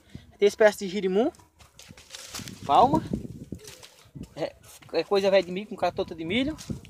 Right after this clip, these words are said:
Esse breda aqui, ó. E capim de corte. Isso aí vai ser os ingredientes. Então, é um, dois,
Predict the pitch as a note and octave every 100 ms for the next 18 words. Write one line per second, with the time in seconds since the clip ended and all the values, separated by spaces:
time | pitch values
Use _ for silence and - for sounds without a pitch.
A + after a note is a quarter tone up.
0 | - - - - - - F#3 G#3 D#3+ G3
1 | F#3+ D#3 A#3 D4 D3 - - - - -
2 | - _ _ - - _ _ _ _ -
3 | F#3 - G3+ B3 B3+ - D#3+ - - -
4 | - - F3+ G3+ - C4+ C#4+ - F#3+ G3
5 | A3 C4+ F#3+ C#3 - - - - D3+ D3+
6 | G#3 A#3+ D3+ - G3+ A3